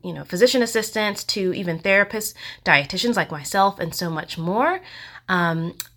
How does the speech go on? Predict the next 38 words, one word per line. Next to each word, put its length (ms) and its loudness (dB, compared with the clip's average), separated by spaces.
I've 240 -2
got 340 8
that 440 2
website 380 -2
linked 260 -8
down 340 0
in 140 -6
the 60 -6
show 220 -2
notes 240 -4
as 180 -2
well. 400 4
But 400 0
I 80 -8
just 220 -6
want 200 2
to 120 -4
say, 440 0
um, 460 2
if 200 -2
you 160 2
are 80 6
listening 640 0
and 580 0
the 300 -4
All 200 6
Foods 300 -4
Fit 260 -2
program 680 -4
sounds 400 -2
like 200 -2
a 60 -2
really 300 0
great 260 0
solution 320 -2
for 140 -4
you, 440 -2
I 340 2